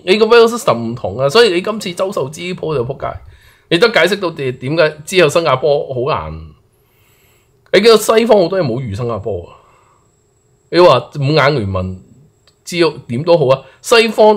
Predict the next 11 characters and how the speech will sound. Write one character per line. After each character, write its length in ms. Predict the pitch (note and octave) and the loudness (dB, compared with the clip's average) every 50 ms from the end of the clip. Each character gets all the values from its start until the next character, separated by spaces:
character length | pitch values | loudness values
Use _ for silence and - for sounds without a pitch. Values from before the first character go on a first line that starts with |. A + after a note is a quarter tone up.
| G#3 - - | 0 -2 0
有 200 | C3 A#2+ C3+ D3+ | 2 2 2 0
叫 180 | D#3 - C#3+ C3+ | -2 -6 -6 -4
New 160 | B2+ A#2+ A2+ | -4 -6 -6
Zealand 440 | A2+ - - D#3+ D3+ B2 D#2 D2+ - | -8 -10 -8 -4 -4 -4 -4 -6 -6
歸 220 | - A#2 A2+ A2+ | -4 -4 -4 -4
隊， 180 | - F#2 F2 E2+ | -6 -10 -10 -4
有 140 | A#2 A#2+ C3+ D3+ | 0 0 0 0
叫 200 | D#3 D#3 D3 C3 - - - | 0 -2 -6 -6 -6 -8 -12
Australia 560 | - - - - - E3 D#3 C#3 G#2+ F2 D#2+ | -14 -14 -8 -4 -4 -2 -2 -4 -6 -6 -6
歸 180 | D2+ C3+ B2 A#2+ | -4 -4 -4 -4
隊， 200 | - E2 E2 | -6 -10 -14